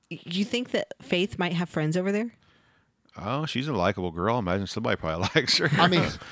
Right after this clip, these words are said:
Speaker 3: two hundred thousand
Speaker 2: Nobody
Speaker 3: Cadbury
Speaker 2: likes her.
Speaker 3: eggs. You are bound to get one of those eggs there, you would think, right?
Speaker 2: Two hundred thousand of 'em?
Speaker 3: Two hundred thousand. And,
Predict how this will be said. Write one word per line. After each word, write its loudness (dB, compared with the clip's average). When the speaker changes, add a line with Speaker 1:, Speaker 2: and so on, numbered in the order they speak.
Speaker 3:
two 6
hundred 4
thousand 2
Speaker 2:
Nobody 2
Speaker 3:
Cadbury 6
Speaker 2:
likes 4
her. 4
Speaker 3:
eggs. 0
You 2
are 2
bound 2
to 2
get 0
one 0
of -2
those -2
eggs -2
there, -2
you -4
would -8
think, -6
right? -2
Speaker 2:
Two 2
hundred 2
thousand 2
of -2
'em? -6
Speaker 3:
Two -4
hundred 0
thousand. 4
And, 4